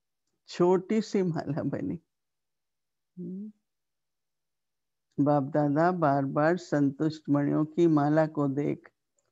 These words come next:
हर्षित हो रहे थे, क्योंकि ऐसी संतुष्ट मणियां ही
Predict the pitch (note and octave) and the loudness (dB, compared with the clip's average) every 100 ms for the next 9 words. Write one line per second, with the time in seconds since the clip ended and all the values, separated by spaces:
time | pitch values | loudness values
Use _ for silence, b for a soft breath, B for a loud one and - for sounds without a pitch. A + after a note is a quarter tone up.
0 | _ - E3+ E3 A#3 A3+ D#3+ D3 C#3+ C#3+ | _ -2 -2 0 -2 0 0 0 0 -4
1 | C3+ D#3+ E3+ F#3 - _ _ _ _ _ | -4 0 0 -2 -10 _ _ _ _ _
2 | F#3+ G3 G#3 B2+ E3 E3+ - A3+ A3+ - | 2 2 0 2 2 0 -2 -2 0 2
3 | F3+ E3+ F3+ F#3+ - F3+ E3 D#3 D#3+ D#3+ | 2 2 0 -2 -2 0 2 2 2 2
4 | D3+ - F3 D#3 C#3+ - | 0 2 2 2 0 -6